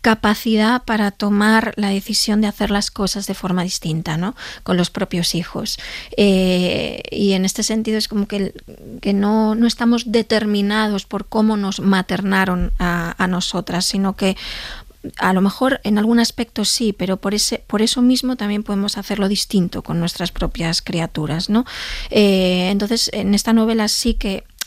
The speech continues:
se muestran distintas maneras de maternar, eh, y a mí me interesaba sobre todo mostrar las sombras de, de la maternidad, o por lo menos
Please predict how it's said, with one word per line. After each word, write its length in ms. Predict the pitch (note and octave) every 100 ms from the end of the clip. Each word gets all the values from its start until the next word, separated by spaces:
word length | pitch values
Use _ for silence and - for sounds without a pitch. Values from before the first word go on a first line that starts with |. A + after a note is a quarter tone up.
| -
se 220 | G3+ -
muestran 540 | G3+ A3+ A#3+ - F#3+ F#3+
distintas 760 | F#3+ - G3+ G3+ G#3+ G#3+ G#3 -
maneras 720 | A3 A3 G3+ G#3+ A3+ G3+ -
de 100 | F3+
maternar, 800 | F#3 F#3+ F#3 F3+ F3+ F#3+ A#3 C#4 - - - - -
eh, 480 | G3+ F#3+ F#3 F3+ -
y 140 | G#3+
a 60 | F#3+
mí 160 | F#3+
me 80 | G3+
interesaba 560 | A3 G3+ G3 - G#3 A3
sobre 280 | G#3+ G3 G3
todo 480 | - G3+ G#3+ A#3+ B3+
mostrar 440 | G3+ G3+ - G3+
las 180 | B3 A#3+
sombras 720 | - - F3+ E3+ D#3+ F3 -
de, 600 | F3+ F3 E3+ E3 D#3 D#3 -
de 240 | G3 F3+
la 480 | F3 F3 E3+ E3+ E3+ G#3+
maternidad, 680 | G3 G3 G#3 F#3 F#3+ A3+ - - - - -
o 120 | G#3
por 200 | - G3+
lo 100 | G#3+
menos 460 | G#3+ B3 D4 D#4